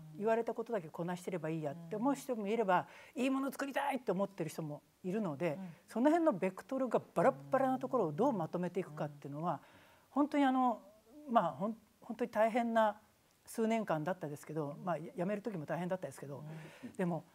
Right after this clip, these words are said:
Speaker 2: あの、本当にやっぱりいろんな経験ができた中では、うん、自分の中では大きかったなって思います。だから、あの、やってよかったことも悪かったこともありますけど、
Speaker 1: うん。
Speaker 2: まあ、トータルで考えれば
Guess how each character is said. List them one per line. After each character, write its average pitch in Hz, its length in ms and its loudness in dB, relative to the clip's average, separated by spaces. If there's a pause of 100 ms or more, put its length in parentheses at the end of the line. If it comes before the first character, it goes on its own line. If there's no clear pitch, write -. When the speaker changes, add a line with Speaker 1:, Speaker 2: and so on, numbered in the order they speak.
(160)
Speaker 2:
あ 170 180 0
の、 165 220 -2 (200)
本 311 160 2
当 311 120 6
に 277 80 -2 (380)
や 226 80 -6
っ - 20 -12
ぱ 285 80 8
り 175 160 -2 (340)
い 226 120 0
ろ 294 120 4
ん 311 60 0
な 330 120 0
経 277 200 -2
験 277 500 0
が 240 120 0
で 254 140 -2
き 175 100 -10
た 190 120 0
中 175 300 -4
で 151 120 -6
は、 160 360 -2 (640)
う 190 60 -4
ん、 151 200 -6
自 175 140 -4
分 247 120 -2
の 254 60 -2
中 254 220 2
で 190 80 -2
は 202 300 2
大 185 120 -6
き - 80 -14
か 202 80 0
っ - 80 -6
た 151 100 -4
な 156 160 -4
っ 151 40 -8 (300)
て 156 300 -10
思 175 140 -4
い 170 40 -4
ま 165 120 -6
す。 - 200 -16
だ 208 80 2
か 196 80 2
ら、 175 80 0 (200)
あ 180 120 -2
の、 185 200 -4 (1200)
や 220 140 6
っ - 120 -2
て - 80 -2
よ 339 100 2
か 359 120 2
っ - 60 -8
た 196 100 -2
こ 190 100 -4
と 254 80 0
も 202 100 0
悪 240 140 2
か 226 80 4
っ 180 40 -2
た - 80 -10
こ 151 100 -6
と 147 60 -6
も 147 100 -8
あ 180 60 -4
り 220 60 -6
ま 240 100 -4
す - 100 -18
け 156 80 -10
ど、 160 220 -6 (400)
Speaker 1:
う - 20 -12
ん。 - 20 -12
Speaker 2:
ま 226 80 4
あ、 - 140 -2 (920)
ト 320 100 2
ー 349 40 0
タ 294 100 4
ル 196 60 -2
で 170 80 -2
考 185 220 -6
え 185 40 0
れ 160 60 -4
ば 123 160 -8